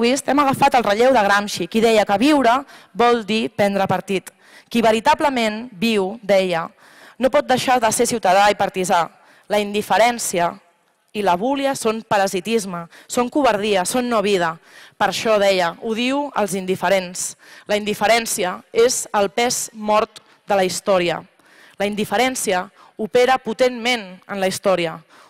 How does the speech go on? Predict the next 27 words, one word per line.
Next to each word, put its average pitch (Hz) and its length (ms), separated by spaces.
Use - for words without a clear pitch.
Opera 320 420
passivament, 202 840
però 196 160
opera. 175 400
És 208 180
la 262 140
fatalitat, 190 640
allò 247 400
amb 202 160
què 214 140
no 220 80
es - 80
pot 214 160
comptar. 180 400
Torça 254 380
programes 233 560
i 208 80
arruïna 226 320
els 220 100
plans 233 320
millor 208 220
concebuts. 175 640
És 233 160
la 240 100
matèria 196 600
bruta, 208 640
desbaratadora 185 880